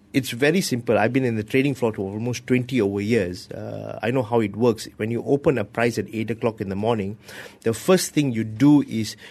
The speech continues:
to gauge how the dollar performance has been overnight.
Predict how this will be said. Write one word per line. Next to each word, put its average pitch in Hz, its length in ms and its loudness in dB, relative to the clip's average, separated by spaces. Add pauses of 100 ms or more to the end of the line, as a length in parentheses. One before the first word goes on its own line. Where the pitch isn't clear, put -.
(180)
to 113 120 -4 (160)
gauge 156 480 4
how 123 260 2
the 113 100 2
dollar 117 340 2
performance 107 640 -4
has 101 180 -6
been 113 320 -4
overnight. 95 480 -4